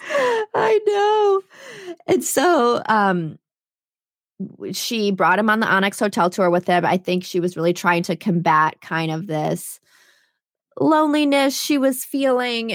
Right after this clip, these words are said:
Um, she, she said the tour was just so rough. It was super sexual, almost too sexual in her opinion. She, she said she thinks she was trying to kind of rebel, um, to,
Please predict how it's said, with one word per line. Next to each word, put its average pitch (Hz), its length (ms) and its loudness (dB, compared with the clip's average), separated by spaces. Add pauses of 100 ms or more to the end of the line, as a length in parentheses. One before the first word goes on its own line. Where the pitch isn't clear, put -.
Um, 175 420 2 (120)
she, 240 440 -8 (240)
she - 120 -6
said 254 140 0
the 202 80 2
tour 202 180 0
was 190 140 0
just - 200 -6
so 233 180 2
rough. 180 340 2
It 208 60 -2
was 185 180 0
super 294 280 0
sexual, 202 460 0
almost 214 480 0
too 240 140 0
sexual 170 520 0
in 160 100 2
her 160 120 2
opinion. 156 540 -2 (380)
She, 226 160 -2
she 254 160 0
said 254 240 0
she 247 100 -6
thinks 226 180 -2
she 214 80 -6
was 208 120 -2
trying 190 260 0
to 180 100 2
kind 180 200 -2
of 170 100 -2
rebel, 160 800 2
um, 156 400 0 (140)
to, 160 540 -2